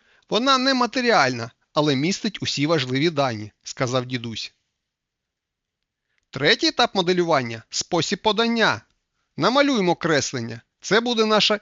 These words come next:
інформаційна модель у вигляді схеми», — запропонував дідусь. Вони перенесли розміри з маленького макета на папір.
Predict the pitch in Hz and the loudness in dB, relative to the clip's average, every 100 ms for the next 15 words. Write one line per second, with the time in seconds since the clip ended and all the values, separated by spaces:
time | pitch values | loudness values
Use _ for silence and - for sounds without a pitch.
0 | - 156 175 151 143 - 147 131 117 107 | -2 -2 0 0 -2 0 -2 -2 -4 -2
1 | 156 202 _ 147 147 127 147 202 - - | -2 -2 _ -4 -2 0 0 -2 -8 0
2 | 226 151 110 _ _ - 127 143 147 156 | 0 0 -4 _ _ -6 -2 -2 -2 -2
3 | 156 143 127 147 127 120 - _ _ _ | 0 0 0 -2 -4 -8 -10 _ _ _
4 | _ _ - 147 285 220 180 156 - 139 | _ _ -4 0 2 2 2 0 -2 -2
5 | 147 135 135 123 120 131 127 123 117 117 | 0 0 -2 -4 -4 -2 -2 -6 -6 -6
6 | 110 170 214 220 - 202 202 214 - 117 | -2 -2 -2 -4 -4 -6 -2 -2 -4 -10
7 | 110 | -10